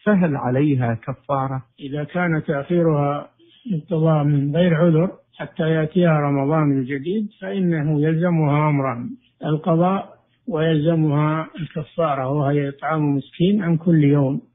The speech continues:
Speaker 2: مقدار كيلو نصف من الطعام عن كل يوم عن التأخير. أما إذا كان تأخيرها لعذر لم تتمكن من القضاء بين الرمضانين، فإنه يجب عليها شيء واحد، وهو القضاء. نعم.
Speaker 1: يستفسر الأخ أبو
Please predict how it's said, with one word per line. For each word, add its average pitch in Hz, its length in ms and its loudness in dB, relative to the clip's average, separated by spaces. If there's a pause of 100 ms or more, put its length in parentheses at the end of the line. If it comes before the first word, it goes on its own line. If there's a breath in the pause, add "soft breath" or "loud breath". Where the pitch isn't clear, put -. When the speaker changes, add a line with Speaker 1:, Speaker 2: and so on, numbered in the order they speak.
(120)
Speaker 2:
مقدار 147 400 -4
كيلو 151 380 2
نصف 151 300 0
من 143 140 0
الطعام 165 540 -4
عن 151 160 -2
كل 160 220 -4
يوم 170 520 0
عن 170 160 -2
التأخير. 160 600 -4 (260)
أما 175 220 4
إذا 147 280 0
كان 147 440 -4
تأخيرها 147 600 -4
لعذر 156 440 0 (240)
لم 143 100 -4
تتمكن 160 680 -4
من 147 240 0
القضاء 143 460 -4
بين 151 220 -2
الرمضانين، 143 840 -2 (220)
فإنه 175 440 4
يجب 156 320 -2
عليها 139 500 -4
شيء 147 280 -8
واحد، 135 520 -6
وهو 139 240 -4
القضاء. 131 720 -4 (280)
نعم. 131 200 2 (640 loud breath)
Speaker 1:
يستفسر 185 580 2
الأخ - 520 -2
أبو 151 340 -2